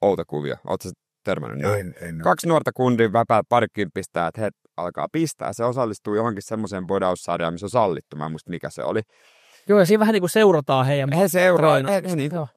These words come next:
Speaker 1: rehellisesti kertoo, että he käyttää kamaa. Ja tota, jotenkin, mut se
Speaker 3: Kato,
Speaker 1: jotenkin
Speaker 3: kun Imul pyörähti päässä.
Speaker 1: Se on outo, he niinku yrittää tehdä
Speaker 2: Siis
Speaker 1: sitä,
Speaker 2: niinku,
Speaker 1: kun
Speaker 2: musta
Speaker 3: Siis
Speaker 2: on niin hassua, kun on moni laji semmonen,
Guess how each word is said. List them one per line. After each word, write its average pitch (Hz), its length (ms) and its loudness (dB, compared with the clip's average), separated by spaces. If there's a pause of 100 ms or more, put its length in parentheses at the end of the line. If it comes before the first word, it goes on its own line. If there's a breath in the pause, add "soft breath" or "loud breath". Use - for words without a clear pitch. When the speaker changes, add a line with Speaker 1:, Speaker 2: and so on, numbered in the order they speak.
Speaker 1:
rehellisesti 170 460 -4
kertoo, 156 220 -2
että 147 60 -2
he 143 100 -6
käyttää 139 440 -2
kamaa. 131 400 -2 (640)
Ja 110 220 -6
tota, 110 420 -2 (1300)
jotenkin, 135 400 -2
mut 135 140 -12
se 156 100 -10
Speaker 3:
Kato, 151 100 -10
Speaker 1:
jotenkin 156 240 -4
Speaker 3:
kun 160 60 -2
Imul 165 260 -2
pyörähti 143 380 -4
päässä. 151 320 2
Speaker 1:
Se 143 60 0
on 143 140 6
outo, 190 260 6
he 190 100 4
niinku 214 180 6
yrittää 196 280 6
tehdä 196 180 4
Speaker 2:
Siis 143 100 -4
Speaker 1:
sitä, 175 220 4
Speaker 2:
niinku, 160 320 2
Speaker 1:
kun 120 80 -14
Speaker 2:
musta 170 180 0
Speaker 3:
Siis 233 120 -2
Speaker 2:
on 160 140 4
niin 160 160 2
hassua, 139 640 0
kun 113 160 0
on 110 120 -4
moni 123 460 0
laji 110 480 -2
semmonen, 90 500 -2